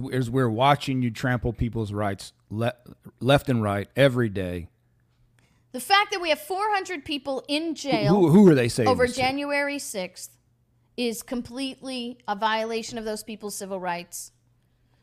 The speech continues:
Speaker 2: Uh, the fact that they're listening to our email, our, our phone conversations, reading our emails and our text messages is no respect of our privacy.
Speaker 1: Thank you, Nate.
Speaker 2: So, I mean, this is, this is it.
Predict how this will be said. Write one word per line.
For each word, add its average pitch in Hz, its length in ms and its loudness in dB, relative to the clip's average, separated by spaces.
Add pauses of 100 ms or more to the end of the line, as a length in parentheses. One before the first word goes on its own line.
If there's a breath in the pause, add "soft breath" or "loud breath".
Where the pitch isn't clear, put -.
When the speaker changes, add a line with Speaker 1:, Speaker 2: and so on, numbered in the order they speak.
(140)
Speaker 2:
Uh, 202 160 0
the 220 80 -8
fact 320 360 0
that 311 200 -6
they're 254 260 0 (200)
listening 320 580 -4
to 302 160 -6
our 262 240 2
email, 240 560 -4
our, 233 160 0
our 226 180 0
phone 240 240 -4
conversations, 226 800 -6
reading 330 300 -4
our 311 60 -2
emails 247 360 -4
and 220 80 -6
our 214 100 -6
text 196 300 -8
messages 185 560 -12 (400 soft breath)
is 233 180 -4
no 302 220 -2
respect - 760 -4 (160)
of 214 260 -2
our 190 380 -2 (400)
privacy. 180 840 -6
Speaker 1:
Thank 131 200 0
you, 95 60 -6
Nate. 85 220 -8 (520)
Speaker 2:
So, 190 520 -6 (260)
I 214 80 -6
mean, 220 220 -8
this 269 240 -6
is, 233 440 -10
this 202 220 -12
is 196 120 -12
it. 175 220 -12